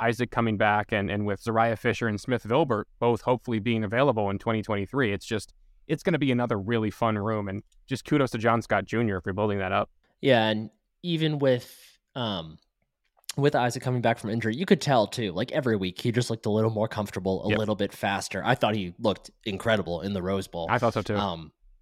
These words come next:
Speaker 2: he, yeah, you could just tell every single snap he looked more and more comfortable, more, you know, closer and closer back to what he really can be. So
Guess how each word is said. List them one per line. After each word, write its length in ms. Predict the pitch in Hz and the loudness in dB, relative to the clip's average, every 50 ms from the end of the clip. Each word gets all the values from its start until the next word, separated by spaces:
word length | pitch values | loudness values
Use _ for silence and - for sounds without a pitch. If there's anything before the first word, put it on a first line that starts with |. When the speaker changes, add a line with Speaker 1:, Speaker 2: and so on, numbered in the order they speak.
| _ _ - | _ _ -18
Speaker 2:
he, 460 | - - - 120 110 107 104 101 90 | -12 -6 -4 -2 0 0 0 0 -2
yeah, 220 | 90 101 87 87 | -2 -4 -4 -4
you 280 | 95 107 117 107 147 156 | -6 -6 -6 -6 2 2
could 80 | 185 | 2
just 160 | 156 127 - - | 2 2 -2 -2
tell 260 | 131 110 - - - - | -4 -4 -4 -6 -6 -6
every 180 | 139 147 147 | -2 -2 0
single 220 | 123 151 151 131 120 | 0 0 -2 -2 -4
snap 340 | - - 107 104 104 - | -2 -2 -2 -2 -2 -2
he 80 | - 110 | -2 -2
looked 200 | 98 101 - - | -2 -2 -4 -4
more 160 | 107 107 104 | -2 0 0
and 60 | 104 | 2
more 120 | 104 98 95 | 0 -2 -2
comfortable, 460 | - - 95 90 - - 92 90 90 | -2 -6 -8 -8 -6 -6 -4 -4 -4
more, 500 | 90 98 101 98 98 95 92 90 98 - _ _ _ _ _ _ - - 175 156 | -2 0 2 2 2 2 0 -2 -4 -8 _ _ _ _ _ _ -20 -20 -16 -12
you 160 | 143 107 101 | -10 -8 -8
know, 100 | 92 92 | -8 -8
closer 460 | - - - 131 127 123 - 120 110 | -10 -2 2 2 2 2 0 -2 -2
and 100 | 110 107 | -4 -4
closer 320 | - 110 107 - - 98 | -4 -4 -4 -4 -4 -6
back 360 | 90 - - 101 92 95 - - | -6 -2 -2 0 0 0 -4 -8
to 120 | - 104 | -14 -8
what 240 | 92 98 98 92 - _ - - - - - _ _ _ | -4 -4 -4 -4 -6 _ -20 -20 -20 -20 -20 _ _ _
he 240 | - - 104 95 | -6 -4 -2 -2
really 280 | 92 101 107 104 98 95 | -2 0 0 2 2 0
can 220 | - - 98 92 | -2 -4 -8 -6
be. 240 | 85 92 90 85 82 | -4 -4 -4 -4 -4
So 380 | - - 98 90 87 82 78 | -6 -6 -6 -4 -6 -6 -8